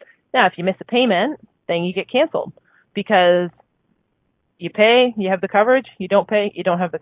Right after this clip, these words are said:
coverage. It's straightforward, it's simple. The, um, the premiums are, are typically a lot less in terms of, um, cost than the permanent ones are, but it depends on the age you get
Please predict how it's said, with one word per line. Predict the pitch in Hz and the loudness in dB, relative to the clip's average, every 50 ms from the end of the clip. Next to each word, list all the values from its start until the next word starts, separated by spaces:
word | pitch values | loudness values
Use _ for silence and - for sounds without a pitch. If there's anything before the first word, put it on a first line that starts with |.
| - | -10
coverage. | - 113 110 110 - _ _ | -12 -12 -14 -14 -14 _ _
It's | - - _ _ _ | -12 -12 _ _ _
straightforward, | - 220 220 - - - 190 185 185 185 180 175 | 0 0 0 0 0 0 2 4 4 2 0 -2
it's | 160 - _ _ | -8 -8 _ _
simple. | 170 151 - 151 - - _ _ _ _ _ _ _ _ _ _ _ _ | -10 -8 -6 -8 -8 -8 _ _ _ _ _ _ _ _ _ _ _ _
The, | - 196 202 202 196 196 196 196 180 - _ _ _ _ _ _ | -4 -2 0 0 0 0 -2 -4 -6 -10 _ _ _ _ _ _
um, | 190 180 175 170 165 160 160 160 160 165 - _ _ _ _ _ _ _ _ _ _ _ _ _ _ _ _ _ _ _ _ _ _ _ _ _ _ _ _ _ | -2 0 0 0 2 0 0 0 -2 -4 -6 _ _ _ _ _ _ _ _ _ _ _ _ _ _ _ _ _ _ _ _ _ _ _ _ _ _ _ _ _
the | - 202 - _ - - | -8 -8 -8 _ -8 -2
premiums | - 277 294 302 320 320 302 302 - | 0 0 2 4 4 4 4 4 2
are, | - - 202 202 202 196 196 208 196 196 - | 2 4 6 6 6 6 4 2 0 -4 -2
are | - 185 190 | 0 0 0
typically | - - 254 254 - 262 - - 247 233 226 233 - - _ _ _ _ _ _ _ _ | 0 -2 -4 -2 -2 -4 -4 -4 -4 -2 -2 -4 -4 -6 _ _ _ _ _ _ _ _
a | 170 190 | -2 -2
lot | 190 190 196 202 202 208 220 - - | -2 -2 -2 2 4 4 2 2 0
less | 196 196 185 180 180 214 254 - _ _ - - _ _ - | 0 0 0 2 0 0 -2 -6 _ _ -20 -20 _ _ -14
in | 185 | -6
terms | - 208 202 190 185 196 185 - 185 | -2 0 2 2 2 0 0 0 0
of, | 175 180 175 170 170 175 175 170 - - - - - - - | 0 2 2 2 0 0 -2 -4 -10 -20 -20 -20 -20 -14 -8
um, | - 165 160 160 160 156 151 147 147 156 - _ _ _ _ _ | -6 -4 -4 -4 -4 -4 -4 -6 -6 -8 -10 _ _ _ _ _
cost | - - 190 175 202 269 294 - _ _ _ _ _ _ _ _ _ _ _ _ | -4 -2 0 2 2 0 0 -4 _ _ _ _ _ _ _ _ _ _ _ _
than | 196 190 185 185 185 | 4 4 4 4 2
the | 175 | 0
permanent | - - 196 196 202 208 - 202 | 0 0 0 0 0 0 0 2
ones | 220 226 214 | 0 2 2
are, | 214 214 233 277 330 339 - _ _ _ | 2 2 2 2 0 -4 -8 _ _ _
but | 233 220 | 0 0
it | - - - | 0 0 -2
depends | 330 - - 381 392 381 | -4 -4 -2 -2 0 2
on | 370 339 | 0 0
the | 320 269 | 0 -2
age | - 226 254 269 214 | -2 -2 -4 -4 -4
you | 269 262 | -8 -6
get | - 339 359 - | -2 -2 -4 -4